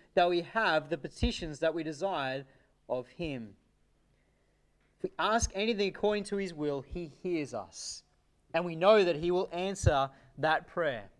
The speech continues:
See, that's the prayer that God hearkens to, a prayer that's according to His will. And so if we're praying in accordance with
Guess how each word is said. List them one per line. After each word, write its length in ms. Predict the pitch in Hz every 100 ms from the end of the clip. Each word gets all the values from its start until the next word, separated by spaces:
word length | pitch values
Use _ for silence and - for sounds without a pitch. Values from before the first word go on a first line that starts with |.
| _ _ _ _ _ _
See, 140 | - 180
that's 180 | 240
the 100 | -
prayer 300 | 220 - 226
that 80 | 196
God 220 | 165 180
hearkens 380 | 180 185 185 143
to, 100 | -
a 60 | 147
prayer 280 | - 196 190
that's 180 | 156 -
according 320 | - 156 151
to 40 |
His 140 | 143 139
will. 260 | 151 127 98 _ _ _ _
And 80 | 151
so 80 | 214
if 80 | 196
we're 160 | 240
praying 400 | 240 226 240 233
in 80 | 202
accordance 380 | 180 208 208 -
with 160 | 180